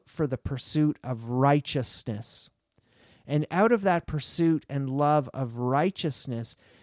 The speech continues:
they have a love to build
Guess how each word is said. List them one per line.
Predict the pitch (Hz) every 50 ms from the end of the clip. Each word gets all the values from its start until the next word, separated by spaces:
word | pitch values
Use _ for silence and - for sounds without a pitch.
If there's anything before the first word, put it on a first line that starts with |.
| _ _ -
they | 117 147 165 190 226 214
have | 175 175 202 175 160 139 -
a | - 139 135
love | 127 127 123 123 131 143 160 180 190 175 131 120 113 117 - - _ _ -
to | - 147 135
build | 123 113 - - 151 156 180 185 175 156 139 131 127 120 123